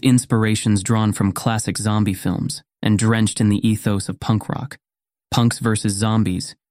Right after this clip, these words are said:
is not just another survival tale. It's a journey for home in a world flipped on its head. Keep your headphones on and your exit strategy at the ready. You're about to get entangled in the gnarly world of Punks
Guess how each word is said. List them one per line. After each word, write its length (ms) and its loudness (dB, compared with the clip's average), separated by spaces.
is 160 0
not 180 2
just 220 -2
another 300 2
survival 560 -2
tale. 420 -8
It's 160 0
a 40 2
journey 440 2
for 220 -4
home 480 -2
in 80 2
a 80 2
world 420 -2
flipped 400 -2
on 140 -2
its 120 -8
head. 340 -6
Keep 220 2
your 100 2
headphones 500 0
on 280 0
and 100 2
your 140 0
exit 320 -4
strategy 480 -2
at 80 -6
the 80 -2
ready. 380 -2
You're 140 4
about 240 0
to 100 -2
get 140 0
entangled 580 0
in 80 2
the 80 2
gnarly 400 2
world 300 -2
of 140 -8
Punks 460 -2